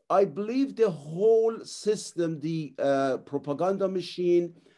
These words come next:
and the oppression machines, two important machines of the government, are demoralized. Islamism as an ideology in Iran is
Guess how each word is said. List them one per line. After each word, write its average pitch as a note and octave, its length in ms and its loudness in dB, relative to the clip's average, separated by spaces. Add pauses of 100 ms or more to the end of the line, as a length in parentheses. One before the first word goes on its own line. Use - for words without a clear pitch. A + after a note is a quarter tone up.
(180)
and A3 320 -2
the G#3+ 120 -2
oppression F3 560 2
machines, D#3 600 -4
two F#3+ 340 -6
important D#3+ 680 -4 (240)
machines G3 460 -4
of C#3+ 180 -2
the D#3+ 60 -4
government, E3+ 520 -2 (440)
are G#3+ 240 -2 (180)
demoralized. G#3+ 1080 2 (420)
Islamism G#3 1040 0
as E3+ 160 -2
an E3+ 240 2
ideology E3 880 -2
in D#3+ 240 -4
Iran D3+ 420 0
is - 220 -6